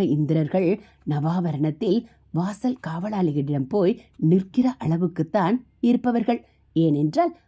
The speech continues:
அம்பாள் தரள கரணானாம் அசுலபா என்றாரே, அதாவது மனசு கட்டுப்பாடில்லாமல் அலை பாய்கிறவர்களுக்கு அகப்படக்கூடியவள் அல்ல என்று சொன்னாரே, அதனால்தான். போகபூமியான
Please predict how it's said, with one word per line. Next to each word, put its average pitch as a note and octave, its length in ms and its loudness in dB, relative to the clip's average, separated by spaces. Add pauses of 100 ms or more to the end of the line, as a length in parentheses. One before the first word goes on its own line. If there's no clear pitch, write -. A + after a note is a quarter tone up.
(160)
அம்பாள் D#3+ 520 2 (300)
தரள D#3 380 2 (440)
கரணானாம் D#3 680 2 (600)
அசுலபா D3+ 520 0 (300)
என்றாரே, A3+ 520 2 (420)
அதாவது D#3 520 0 (360)
மனசு F3 420 -4
கட்டுப்பாடில்லாமல் D#3+ 1000 -2 (320)
அலை D#3 240 0 (120)
பாய்கிறவர்களுக்கு D3+ 880 0 (360)
அகப்படக்கூடியவள் E3 1000 0
அல்ல A#3 220 2 (420)
என்று B3 240 4
சொன்னாரே, A#3 540 4 (500)
அதனால்தான். A3 600 0 (380)
போகபூமியான D3+ 920 2